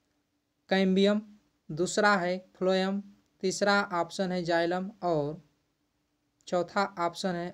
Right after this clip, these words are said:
अंतस्व त्वचा, इंडोडर्म।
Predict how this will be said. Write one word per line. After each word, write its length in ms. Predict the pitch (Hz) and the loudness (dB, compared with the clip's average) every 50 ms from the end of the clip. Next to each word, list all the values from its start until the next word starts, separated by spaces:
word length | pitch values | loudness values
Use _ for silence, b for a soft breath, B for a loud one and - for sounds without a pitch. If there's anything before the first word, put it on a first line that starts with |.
| _ - | _ -10
अंतस्व 580 | 170 170 170 160 202 202 190 - - 185 190 202 208 - _ _ _ _ _ _ - | -8 -8 -6 0 0 0 0 0 0 0 -2 -2 -4 -10 _ _ _ _ _ _ -4
त्वचा, 460 | - 180 170 - 190 170 165 170 196 202 _ _ _ _ _ _ _ _ _ _ _ _ _ _ _ _ _ _ _ - | -2 -2 0 2 0 0 0 0 -4 -10 _ _ _ _ _ _ _ _ _ _ _ _ _ _ _ _ _ _ _ -4
इंडोडर्म। 840 | 175 185 190 190 202 185 165 165 165 160 190 196 202 196 202 208 | -2 0 2 4 4 4 4 2 0 2 4 4 4 4 2 -2